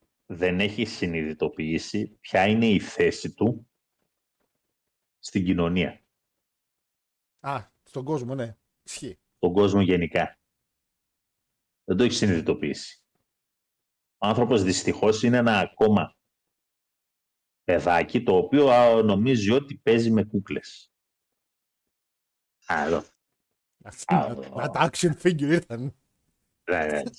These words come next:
Speaker 1: Α, εδώ. Del Rio θα δει τον Punk.
Speaker 2: Ε, πώς
Speaker 1: Θα
Speaker 2: θα
Speaker 1: έπρεπε.
Speaker 2: δάνε.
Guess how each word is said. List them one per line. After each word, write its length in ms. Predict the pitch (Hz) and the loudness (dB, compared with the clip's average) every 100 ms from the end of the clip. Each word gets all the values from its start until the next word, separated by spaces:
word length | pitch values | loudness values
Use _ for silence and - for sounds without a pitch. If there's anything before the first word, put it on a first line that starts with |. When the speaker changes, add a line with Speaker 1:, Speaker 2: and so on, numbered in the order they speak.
| - - - - | -10 -10 -14 -6
Speaker 1:
Α, 420 | 98 87 85 78 76 67 73 _ 196 - 214 175 - 190 _ | -2 0 -2 -4 -10 -14 -18 _ -10 -6 -4 -4 -6 -12 _
εδώ. 600 | - 85 90 76 73 73 - _ _ _ - 90 | -2 0 2 0 -4 -6 -12 _ _ _ -6 0
Del 200 | 104 110 120 | 4 6 6
Rio 40 | 107 | 6
θα 160 | 101 101 | 4 4
δει 240 | 117 107 | 4 4
τον 480 | 95 98 95 92 92 | 4 2 2 0 0
Punk. 160 | 98 87 - - - _ _ _ _ | -2 -2 -6 -20 -20 _ _ _ _
Speaker 2:
Ε, 220 | 185 170 | -4 -4
πώς 160 | 120 165 | 0 2
Speaker 1:
Θα 40 | |
Speaker 2:
θα 40 | 190 | 2
Speaker 1:
έπρεπε. 200 | 156 151 | 2 0
Speaker 2:
δάνε. 240 | 139 135 | -2 -6